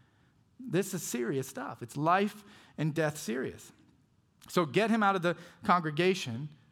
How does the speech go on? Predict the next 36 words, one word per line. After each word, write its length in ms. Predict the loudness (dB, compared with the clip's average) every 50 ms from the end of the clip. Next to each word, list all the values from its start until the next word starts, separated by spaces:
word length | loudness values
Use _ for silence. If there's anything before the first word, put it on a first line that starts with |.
| _ _ _ _ _ _ _ _ _ _ _
so 320 | -10 0 2 4 6 6
that 180 | 6 4 4 4
he 100 | 2 2
might 200 | 2 2 2 2
come 180 | 0 0 2 2
to 60 | 2
his 120 | 0 0
senses 380 | 0 0 0 0 0 -2 -2 -2
and 180 | -4 -4 -4 -2
be 100 | -2 -2
restored. 720 | -2 -4 -4 -6 -8 -10 -8 -8 -8 -8 -12 -14 -18 -20 _
That's 240 | -6 -6 -6 -6 -6
the 140 | -8 -10 -10
purpose 500 | -10 -6 -4 -4 -2 -2 -4 -6 -6 -6
of 100 | -8 -6
church 280 | -4 -4 -4 -4 -2
discipline. 580 | -4 -4 -4 -4 -6 -6 -6 -4 -4 -4 -4 -8 -10 -14 -20 -20
It's 100 | -6 0
not 380 | 2 2 4 6 4 4 4 2
to 80 | -2 -2
shame 260 | -2 0 0 0 0
someone 240 | 0 0 0 0 -2
and 80 | -2
prove 140 | -2 -2 -2
them 120 | -2 -2
wrong. 320 | 0 0 0 0 0 -2 -4 -8 -14 -10 -6
It's 180 | -6 -4 -4 -4
to 120 | -6 -6 -6 -6 -10 -12 -10
w-, 180 | -8 -6 -2 0
help 200 | 0 0 0 0
them 140 | -2 -2
come 160 | 0 0 0 0
to 60 | 0
their 140 | 0 -2 -2
sentence, 420 | -4 -6 -6 -4 -6 -6 -8 -10 -16 -20 -20 -20 _ _
senses, 500 | -4 0 0 0 0 0 -2 -4 -4 -6